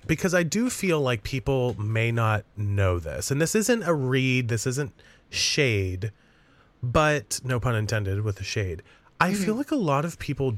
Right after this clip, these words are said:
Speaker 1: don't realize that the sun doesn't do the exact same thing every single day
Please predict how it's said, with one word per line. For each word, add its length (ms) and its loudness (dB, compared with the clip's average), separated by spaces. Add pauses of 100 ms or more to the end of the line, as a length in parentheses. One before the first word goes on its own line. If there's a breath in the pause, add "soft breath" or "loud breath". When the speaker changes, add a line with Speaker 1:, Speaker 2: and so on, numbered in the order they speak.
Speaker 1:
don't 340 -2 (120)
realize 840 -2
that 640 -2 (760 soft breath)
the 200 0
sun 760 0
doesn't 520 -2
do 300 0
the 180 0
exact 540 -2
same 340 -2
thing 720 -2
every 340 0
single 480 -2 (560)
day 680 0